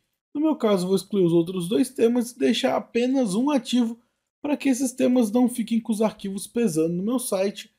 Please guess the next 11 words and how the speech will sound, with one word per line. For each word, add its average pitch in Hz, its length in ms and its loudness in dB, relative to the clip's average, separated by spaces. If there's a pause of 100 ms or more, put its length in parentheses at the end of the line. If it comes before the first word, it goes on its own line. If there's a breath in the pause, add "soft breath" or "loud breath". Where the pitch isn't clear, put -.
(440)
E 233 60 -4
depois 247 360 6
de 220 60 4
você 226 240 4
ter 240 120 4
apenas 220 480 4
um 277 200 6
único 240 320 4
tema, 220 360 2
vai 196 240 2
ficar - 460 -6